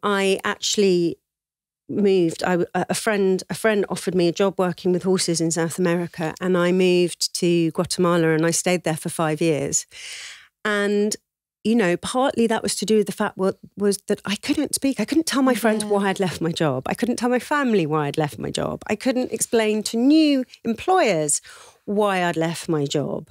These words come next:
Speaker 1: And I was very visible at Miramax. I'd been working for Harvey for four and a half years as his sort of number one,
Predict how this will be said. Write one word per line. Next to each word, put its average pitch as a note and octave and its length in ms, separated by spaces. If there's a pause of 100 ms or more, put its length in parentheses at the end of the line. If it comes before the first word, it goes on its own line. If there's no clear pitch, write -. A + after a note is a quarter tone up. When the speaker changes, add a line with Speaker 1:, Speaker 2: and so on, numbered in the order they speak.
Speaker 1:
And A#3 120
I D4+ 60
was C#4+ 140
very B3+ 160
visible G#3+ 400
at - 80
Miramax. D#3 420
I'd F3 140
been B3 200
working G#3 320
for E3 100
Harvey F3+ 280
for E3 140
four F3+ 180
and F3 80
a E3+ 60
half F3+ 240
years F#3+ 300
as E3 120
his E3 160
sort - 140
of F3 80
number F3+ 260
one, D#3+ 380